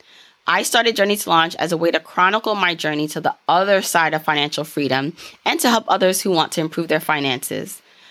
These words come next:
I've come to quickly realize that this platform provides the thing I was looking for, or the thing I was looking to retire into,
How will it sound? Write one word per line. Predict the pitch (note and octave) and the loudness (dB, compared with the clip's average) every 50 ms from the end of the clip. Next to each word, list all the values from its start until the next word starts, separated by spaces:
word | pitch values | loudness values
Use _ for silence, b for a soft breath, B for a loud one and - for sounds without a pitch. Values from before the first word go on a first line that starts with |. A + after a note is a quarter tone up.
| b b b | b b b
I've | - - F#3 - | -4 -4 -4 -2
come | - G#3+ G#3 G#3+ A#3 B3 B3+ C4+ | 0 2 2 4 2 2 -2 -4
to | C4+ - A3+ A3+ A#3 A3+ | -4 -4 -2 -2 -2 -2
quickly | - G#3+ G#3 - A#3+ A#3+ | -4 -6 -6 -4 -4 -2
realize | A3 G3+ F3+ E3 D#3+ D#3 D3+ D#3+ | 2 2 4 4 4 2 0 0
that | - C#3 - | -4 -4 -4
this | - F3 - | -4 -4 -4
platform | - - - F#3 - - - - F3+ F3+ | -4 -2 -2 -2 -2 -2 -2 -2 -2 -2
provides | F#3 - D#3+ E3 D#3+ D#3+ E3 D#3+ | -2 -4 -2 0 0 0 0 -2
the | - D#3+ D3+ | -2 -4 0
thing | - - F3 F3 | 2 2 2 2
I | E3+ D#3+ | 2 0
was | D#3 D3+ D3+ D3+ | 0 -2 -4 -4
looking | D3+ D3+ - D3+ | -4 -4 -4 -4
for, | D3+ - C3 C3 A#2+ G#2+ - - - b b b b b b b b b b b b b _ - | -4 -4 -4 -2 -2 -2 -4 -6 -12 b b b b b b b b b b b b b _ -2
or | E3 E3 E3+ | 0 0 2
the | D#3+ E3 | 2 0
thing | D3+ F3 F3+ F#3 | 0 2 2 2
I | E3+ E3 | 2 2
was | E3 E3 E3+ | 0 0 -2
looking | E3 E3 E3+ E3 D#3 | -2 0 0 0 0
to | - D3+ | 0 0
retire | D3 D3 D3 - E3 D3+ D3 | -2 -2 0 0 0 0 0
into, | C#3+ - - D3+ E3 D#3+ - A2 D#2+ G#2+ | 0 -2 -2 -2 -2 -4 -6 -6 -8 -10